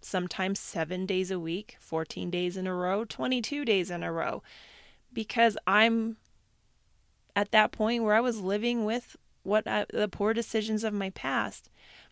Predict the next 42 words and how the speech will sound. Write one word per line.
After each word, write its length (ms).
But 100
I 40
had 220
to 140
realize 500
that 180
that 260
financial 840
issue 500
had 200
nothing 420
to 40
do 160
with 140
finances. 760
It 140
had 180
a 80
lot 420
to 120
do 200
with 140
people 340
pleasing. 500
It 120
was 280
me 400
being 440
out 240
of 120
my 420
normal 520
element. 640
And 140
so 100
I 60
had 220
to 100
identify 680
below 580
the 120
money 480